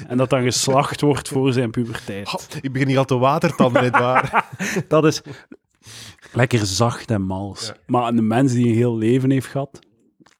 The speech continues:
Speaker 1: ik denk dat dat niet, niet zo lekker is.
Speaker 2: Maar zo in de, zo aan, aan de,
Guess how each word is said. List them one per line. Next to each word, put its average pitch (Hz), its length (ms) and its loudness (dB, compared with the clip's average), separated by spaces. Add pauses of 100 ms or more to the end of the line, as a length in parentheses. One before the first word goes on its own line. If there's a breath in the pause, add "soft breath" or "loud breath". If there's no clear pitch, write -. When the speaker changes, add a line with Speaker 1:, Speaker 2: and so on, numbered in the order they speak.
(1000 loud breath)
Speaker 1:
ik 107 120 0
denk 104 60 4
dat 101 140 0
dat 95 180 -2
niet, 98 240 -2
niet 101 140 -2
zo 95 140 -2
lekker 90 180 -8
is. 90 60 -10
Speaker 2:
Maar 117 80 -6
zo 135 120 2
in 143 120 2
de, 120 100 -6
zo 131 120 -2
aan, 123 360 -2
aan 120 140 -2
de, 113 160 -4